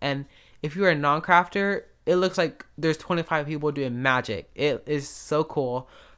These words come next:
I've done one of these before, and it's just so fun to participate in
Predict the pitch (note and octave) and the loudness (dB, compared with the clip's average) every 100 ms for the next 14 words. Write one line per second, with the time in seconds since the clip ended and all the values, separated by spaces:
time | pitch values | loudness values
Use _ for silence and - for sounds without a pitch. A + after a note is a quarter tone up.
0 | _ C#3+ D3+ C#3+ C3+ C#3+ D#3 F#3 F#3 - | _ 2 2 2 0 0 -2 -4 -6 -2
1 | F#3+ F#3 F#3 D3 D3+ D#3 F3+ - - - | 2 4 4 0 -4 -4 -6 -8 -4 0
2 | D#3 D#3+ E3 D#3+ D3 C#3+ C3+ - B2 A2 | 0 0 -6 -6 -8 -8 -8 -6 -6 -4
3 | A2 A#2 | -6 -8